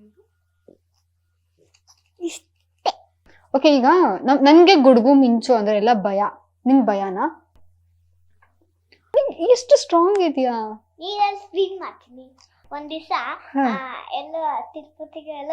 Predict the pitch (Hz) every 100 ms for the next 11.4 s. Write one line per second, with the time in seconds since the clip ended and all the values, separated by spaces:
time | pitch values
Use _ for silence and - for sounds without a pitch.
0 | 339 311 302 285 254 _ 277 254 208 -
1 | _ - 349 359 427 466 392 392 392 349
2 | 392 427 349 302 285 277 254 - 269 294
3 | 302 320 262 247 - - 208 - _ _
4 | 311 392 403 381 381 415 403 381 349 339
5 | 370 427 415 466 415 330 339 427 427 440
6 | 392 285 339 330 320 302 302 294 339 392
7 | 370 330 359 359 330 - 359 285 240 190
8 | 240 - _ _ _ _ _ - 370 339
9 | 349 330 349 427 427 311 311 - 392 302
10 | 302 277 - 269 _ 311 330 311 302 277
11 | 262 226 -